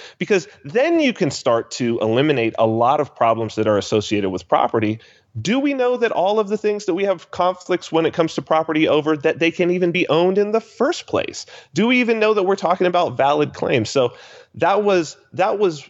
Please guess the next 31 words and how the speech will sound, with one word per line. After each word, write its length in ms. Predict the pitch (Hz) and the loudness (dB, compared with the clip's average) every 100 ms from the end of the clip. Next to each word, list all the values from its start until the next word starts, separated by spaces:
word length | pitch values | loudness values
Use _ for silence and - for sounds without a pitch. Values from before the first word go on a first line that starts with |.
| _ | _
what 360 | 120 120 151 - | -8 0 0 0
I 140 | 123 | -2
found 500 | - - 117 117 107 | -2 -2 0 0 -2
missing. 600 | 104 117 135 87 - - _ _ - | -4 -4 -6 -8 -10 -12 _ _ -2
And 180 | 123 | 0
then 220 | 123 135 143 | 2 2 2
as 260 | 135 131 | 0 0
I 140 | 127 123 | 0 0
dove 600 | 110 123 131 127 123 - - 113 | 0 2 2 0 -6 -20 -18 -10
deeper 400 | 143 156 135 117 | -6 -4 0 0
into 480 | 120 160 170 107 90 | 0 -2 -2 -4 -2
it, 200 | 123 - _ _ - _ _ | -2 -4 _ _ -20 _ _
um, 520 | 110 107 104 101 101 104 _ _ _ _ _ _ _ _ - | 0 2 2 0 -4 -12 _ _ _ _ _ _ _ _ -12
really 500 | 107 151 262 147 110 | -2 0 2 2 0
it 140 | 104 | -2
came, 500 | - 139 120 117 110 - _ _ _ _ _ - _ _ _ - | -2 0 2 2 -2 -8 _ _ _ _ _ -20 _ _ _ -2
the 100 | 127 | 0
things 320 | - 214 202 | 2 0 0
that 140 | 143 | -2
came 260 | - 139 131 | -2 -2 0
up 180 | 170 - | 0 0
was 260 | 120 113 | -2 -2
an 140 | - 131 | -2 -2
examination 720 | 127 120 131 139 135 131 135 | -2 0 0 2 0 0 -2
of, 140 | 113 | -2
of 200 | - 110 | 0 -2
what 380 | 104 98 123 147 | -2 -2 -2 0
is 240 | 135 131 | -2 -2
even 300 | 139 127 117 | -2 -2 -2
violence, 840 | 98 98 120 180 127 90 71 - - - - - - | -2 0 2 2 2 0 -4 -10 -12 -16 -20 -12 -2
uh, 400 | 104 101 101 | 2 2 0